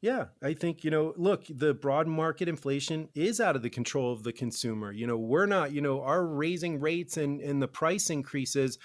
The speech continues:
we can't control that, but we can control how we budget our money and what we spend our money on, but we cannot control the prices that these companies are dictating for product and inventory. You know, unfortunately, that is out of our control.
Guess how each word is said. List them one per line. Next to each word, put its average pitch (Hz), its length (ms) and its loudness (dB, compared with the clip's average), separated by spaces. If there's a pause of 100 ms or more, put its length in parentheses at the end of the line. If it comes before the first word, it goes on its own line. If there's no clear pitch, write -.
(240)
we 156 160 0
can't 220 320 0
control 160 480 0
that, 117 240 0
but 127 60 -6
we 131 160 -4
can 190 160 -2
control 165 720 2 (180)
how 165 180 0
we 190 120 0
budget 151 360 -2
our 139 120 4
money 151 320 0
and 120 100 -2
what 135 160 -6
we 202 100 -8
spend 165 540 0
our 147 80 4
money 139 380 0
on, 151 320 2
but 123 160 -6
we 165 240 -4
cannot 147 540 -2
control 175 520 2
the 127 120 -2
prices 151 580 0
that 131 160 -6
these 127 140 -6
companies 139 520 -2
are 139 80 2
dictating 143 540 -4
for 139 140 -4
product 156 540 2 (280)
and 139 120 4
inventory. 139 720 2
You 117 100 -4
know, 127 120 0
unfortunately, 170 500 -2
that 147 220 -4 (140)
is 180 240 2
out 175 160 2
of 135 100 -4
our 135 100 2
control. 123 520 -2